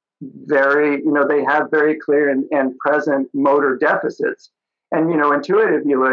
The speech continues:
you, you say to yourself, "Well, the motor system's working, why can't they move very well?" And we looked at it from the sensory perspective and said, "You know, what if these, what if these strokes are actually hitting the sensory system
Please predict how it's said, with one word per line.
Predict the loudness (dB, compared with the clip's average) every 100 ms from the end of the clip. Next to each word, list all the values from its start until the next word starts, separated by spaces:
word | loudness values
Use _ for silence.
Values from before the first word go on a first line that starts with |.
| -2
you, | -2 -4 -2
you | -4
say | 0 0
to |
yourself, | 0 -2 0 0 2
"Well, | 2 2 0 _ _ _ -10
the | -2 0
motor | 2 2
system's | 0 -4 -4 -6
working, | -2 0 0 -2 0
why | 0 0
can't | -2 -4 -2
they | -2
move | 0 0 -2
very | 0 2 2
well?" | 2 0
And | 0 0
we | 0
looked | 2 0 0
at | -2
it | -2
from | -4 -4
the | -4
sensory | -4 -4 -2 -4
perspective | -4 -8 -4 -4 -4 -6 -4
and | -4
said, | -2 -2 -2 -6 _ _ _ _
"You | -2
know, | 2
what | 2 0
if | -2
these, | -2 -4 -6 -8
what | -2 -2
if | 0
these | -4 -4
strokes | -2 0 0
are | 0 0
actually | -2 -2 -2
hitting | 0 0 0
the | -2
sensory | -4 -4 -4 -4 -4
system | -4 -8 -6 -8 -8